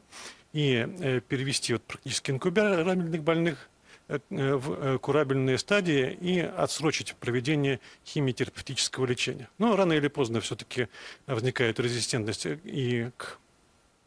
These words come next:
э, новым препаратам, и, э, приходится изучать другие мишени. Они уже изучены, хорошо известны, и есть препараты, которые действуют на эти мишени.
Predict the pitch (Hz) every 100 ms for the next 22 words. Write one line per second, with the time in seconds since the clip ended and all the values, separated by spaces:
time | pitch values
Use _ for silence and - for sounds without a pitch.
0 | - 123 113 160 220 208 185 185 175 170
1 | 165 160 143 - - - - 202 202 202
2 | 185 127 165 135 123 123 196 165 - 131
3 | 131 - _ _ 196 131 123 - 202 196
4 | - - - 214 131 175 165 143 107 110
5 | - 127 104 107 - - - - 208 202
6 | 143 113 123 180 - 165 160 147 _ _
7 | _ _ 151 160 - 135 165 147 190 208
8 | - 156 139 - - 202 - - 147 139
9 | 165 127 120 135 120 110 110 - 107 113
10 | 104 - 120 107 98 123 120